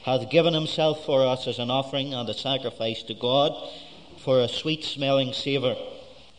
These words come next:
But fornication and all uncleanness or covetousness, let it not be once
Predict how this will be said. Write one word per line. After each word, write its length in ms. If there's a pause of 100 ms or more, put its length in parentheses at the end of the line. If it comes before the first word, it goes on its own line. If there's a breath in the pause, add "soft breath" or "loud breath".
(800 soft breath)
But 160
fornication 800 (880 loud breath)
and 140
all 280
uncleanness 760
or 200
covetousness, 880 (400 loud breath)
let 300
it 160
not 320
be 140
once 560